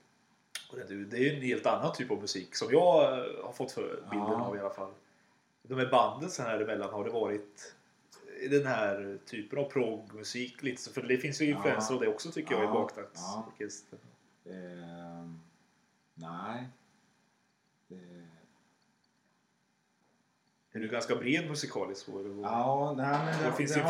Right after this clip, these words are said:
Speaker 1: influenserna?
Speaker 2: varit pop, pop och rock, indie, pop,
Speaker 1: Mm.
Speaker 2: alternativ rock kan man väl säga att, att jag har varit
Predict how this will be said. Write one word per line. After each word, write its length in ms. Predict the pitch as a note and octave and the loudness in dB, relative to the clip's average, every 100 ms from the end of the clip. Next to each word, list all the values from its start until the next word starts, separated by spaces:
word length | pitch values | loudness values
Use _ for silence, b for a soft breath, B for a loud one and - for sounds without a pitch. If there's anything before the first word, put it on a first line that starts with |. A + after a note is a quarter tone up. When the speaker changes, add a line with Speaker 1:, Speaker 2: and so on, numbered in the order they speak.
| D3+ | 6
Speaker 1:
influenserna? 380 | C3 C#3 C#3 D3 | 6 6 4 2
Speaker 2:
varit 460 | C3 C#3 - - | -2 -10 -14 -14
pop, 300 | - F3 F3 - - | 2 2 2 -8 -10
pop 280 | - F3+ - - - | 0 0 0 -10 -2
och 120 | C3+ | 2
rock, 580 | B2 C3 - - - - _ | 4 2 -2 -14 -18 -20 _
indie, 1200 | C3+ C#3+ G2+ F2 E2+ F2+ F2+ F2 E2+ F2 D#2+ E2 D#2+ - - - _ _ _ | -2 0 0 -2 -6 -8 -6 -6 -8 -8 -12 -14 -20 -20 -20 -20 _ _ _
pop, 300 | G#2+ A2 - - _ _ _ _ | -4 -4 -4 -20 _ _ _ _
Speaker 1:
Mm. 300 | A2+ A2+ C3+ C#3+ _ _ _ _ _ _ _ _ _ _ _ _ | -18 -14 -14 -16 _ _ _ _ _ _ _ _ _ _ _ _
Speaker 2:
alternativ 920 | G2+ G2+ - G2+ G2 - G2+ F#2 C#2+ | -10 -10 -10 -10 -10 -8 -8 -8 -10
rock 640 | D2+ D2+ G2+ G#2 - - - | -16 -10 -8 -8 -14 -20 -20
kan 140 | - G2 | -12 -8
man 140 | F#2+ | -8
väl 100 | F#2+ | -10
säga 260 | - F2+ C#2 | -10 -12 -14
att, 340 | D2 _ - _ - | -18 _ -20 _ -20
att 200 | E2 - | -20 -20
jag 60 | - | -18
har 140 | D#2 | -18
varit 360 | D2+ D2+ - | -18 -20 -20